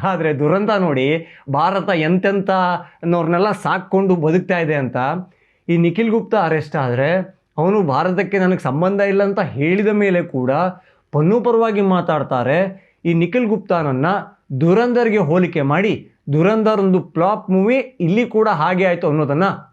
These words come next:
ಸಂಭ್ರಮ ಪಡ್ತಾರೆ. ಇಂಥವ್ರ ಮಧ್ಯ ನಾವಿದ್ದೀವಿ. ಇಂಥವ್ರನ್ನ ಇಟ್ಕೊಂಡು, ಇಂಥವ್ರನ್ನ ಕಟ್ಕೊಂಡು ಭಾರತ ವಿಶ್ವಗುರು ಆಗ್ಬೇಕು ಅಂತ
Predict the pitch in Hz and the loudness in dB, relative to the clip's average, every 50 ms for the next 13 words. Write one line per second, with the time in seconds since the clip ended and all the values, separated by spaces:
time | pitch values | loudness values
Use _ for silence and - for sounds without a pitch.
0 | _ _ _ _ - 147 185 208 190 165 156 190 190 180 147 - - 135 131 127 | _ _ _ _ -4 -2 -2 -2 -2 -2 -2 -2 -4 -4 -6 -4 -4 -4 -4 -2
1 | 143 160 - - - _ _ _ _ _ _ _ _ - 131 156 185 196 202 196 | -2 -4 -6 -6 -14 _ _ _ _ _ _ _ _ -8 -6 -4 -4 -2 -2 -2
2 | 185 180 175 160 143 147 147 135 113 117 139 156 170 156 135 131 143 131 107 113 | 0 -2 -4 -4 -4 -2 -2 -2 0 -2 0 0 -2 -2 -2 -2 -2 -2 0 -2
3 | 123 139 165 180 180 - _ _ _ _ - 143 170 196 190 214 208 202 190 196 | -2 0 -2 -2 -4 -10 _ _ _ _ -2 0 0 0 0 0 0 2 2 0
4 | 202 196 170 165 160 - - - 196 190 196 190 202 190 180 175 180 185 196 196 | 0 0 0 -2 -4 -6 -4 -2 0 0 2 2 2 2 2 0 0 0 0 0
5 | 190 196 196 185 190 180 170 170 170 - - 202 196 196 196 214 180 139 123 131 | 2 0 0 0 0 -2 -2 -2 -4 -2 -2 0 0 2 0 0 -2 -2 -4 -2
6 | 156 185 208 214 208 240 220 180 170 165 - 214 202 196 208 196 202 190 185 175 | -2 -2 -2 -2 0 0 0 0 0 0 0 0 2 2 2 2 2 0 0 0
7 | 165 170 170 - 165 160 165 190 | -2 -4 -2 -2 -4 -4 -2 -2